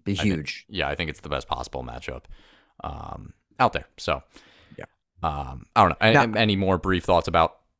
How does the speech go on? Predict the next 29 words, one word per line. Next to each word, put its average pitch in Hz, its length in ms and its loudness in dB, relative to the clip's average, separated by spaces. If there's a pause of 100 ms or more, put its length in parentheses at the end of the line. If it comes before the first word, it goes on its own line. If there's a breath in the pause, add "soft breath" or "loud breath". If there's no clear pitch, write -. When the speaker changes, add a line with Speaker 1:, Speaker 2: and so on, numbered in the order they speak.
(160)
Speaker 2:
Nuggets, 87 480 -4 (220)
Si-, - 300 -8
uh, 80 180 4
Sixers, 82 420 -4
or 76 200 -2
Speaker 1:
Well, 165 140 6
just 180 180 8
the 180 60 6
Speaker 2:
we're 165 40 8
gonna 135 40 -2
Speaker 1:
brief 151 240 6
Speaker 2:
move 135 100 4
on 127 60 6
Speaker 1:
ma-, 127 60 6
Speaker 2:
to 139 80 0
Speaker 1:
when 131 100 8
you 127 60 10
Speaker 2:
bigger 127 40 6
Speaker 1:
said 120 200 6
Speaker 2:
picture? 110 300 4
Speaker 1:
matchup, 98 40 -4
the 107 100 -4
first 113 220 2
thing 113 100 -2
that 107 160 -2
I 110 80 2
also 110 340 4
think 104 360 -2
that, 98 360 0